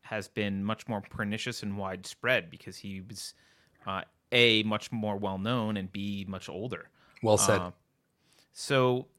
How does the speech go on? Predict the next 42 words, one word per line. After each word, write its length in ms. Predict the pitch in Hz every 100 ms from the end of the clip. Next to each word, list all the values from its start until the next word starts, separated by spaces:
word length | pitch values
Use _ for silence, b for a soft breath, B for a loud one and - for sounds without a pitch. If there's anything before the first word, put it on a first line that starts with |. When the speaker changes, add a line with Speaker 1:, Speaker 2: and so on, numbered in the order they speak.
| - -
Speaker 1:
could 240 | 156 131
we, 440 | 185 208 196 165 _ _ _ _ -
could 100 | 175
we 160 | 160 226
maybe 240 | 226 196
talk 300 | 135 151 143
about, 180 | 139 135
one, 160 | 156 160
one 140 | 202
thing 180 | 214 185
that, 220 | 131 - _ -
that 240 | 139 -
concerns 580 | - 120 - 156 143 123
me 300 | 131 123 113
is 280 | 110 107 - _ - - _ -
I, 240 | 151 190 185 -
I 300 | 135 160 143 -
also, 240 | 139 147
you 80 | 156
know, 200 | 120 113 _ -
Repressive 420 | 151 139 165 139
Tolerance, 380 | 143 135 135 127
if 100 | 120
anyone 240 | 123 123
hasn't 320 | 113 117 117 104
read, 140 | 110
it's 160 | 107 104
a 20 |
great 260 | 113 107
essay, 320 | 107 104 104 101
great, 440 | 113 113 131 131
great, 380 | 139 120 107 _
great 160 | 147 151
place 180 | 135 -
to 100 | 110
start 380 | - 107 107
with 220 | 110 107 -
Marcuse 380 | 101 - 104
if 200 | 104 101
you 60 | 107
wanna 160 | 101 98
see, 380 | - 104 101